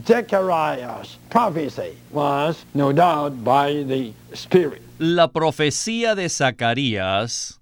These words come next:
Speaker 2: fue, sin duda, dada por el Espíritu.
Speaker 1: Concerning, listen, God's redemptive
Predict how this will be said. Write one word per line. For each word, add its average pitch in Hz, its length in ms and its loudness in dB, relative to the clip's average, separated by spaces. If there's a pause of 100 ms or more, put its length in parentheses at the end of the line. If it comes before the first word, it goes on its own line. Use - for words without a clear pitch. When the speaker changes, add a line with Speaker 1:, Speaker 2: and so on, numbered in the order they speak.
(100)
Speaker 2:
fue, 202 600 0
sin 190 440 0
duda, 135 540 2 (200)
dada 117 420 2
por 151 220 0
el 156 120 2
Espíritu. 165 760 -2 (440)
Speaker 1:
Concerning, 160 960 0 (220)
listen, 151 420 2 (340)
God's 143 760 2 (160)
redemptive 156 1000 0